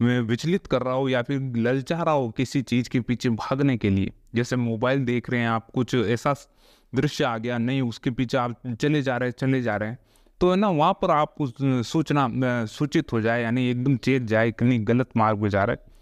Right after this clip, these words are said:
प्रभु का नाम लेना चाहिए उसी समय। तो व्याकुलता बढ़ा ले आपकी तुरंत, बहुत व्याकुल, व्याकुल हो जाना चाहिए, नहीं, नहीं, ये गलत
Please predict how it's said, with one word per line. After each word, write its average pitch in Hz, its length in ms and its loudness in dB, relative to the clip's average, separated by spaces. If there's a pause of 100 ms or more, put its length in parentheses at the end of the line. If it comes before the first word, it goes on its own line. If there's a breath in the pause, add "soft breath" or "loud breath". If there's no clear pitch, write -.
(180 soft breath)
प्रभु 120 260 2
का 120 100 2
नाम 104 300 2
लेना 92 280 2
चाहिए 92 240 2
उसी - 260 -2
समय। - 240 -12 (240)
तो 202 220 2 (540 soft breath)
व्याकुलता 147 600 -2
बढ़ा 139 260 -2
ले 123 120 0
आपकी 104 400 -4
तुरंत, 143 500 -2 (220)
बहुत 151 280 2
व्याकुल, 131 560 0 (140)
व्याकुल 123 460 0
हो 131 100 0
जाना 117 260 0
चाहिए, 120 220 -2
नहीं, 120 220 0
नहीं, 120 200 2
ये 117 60 0
गलत 110 280 0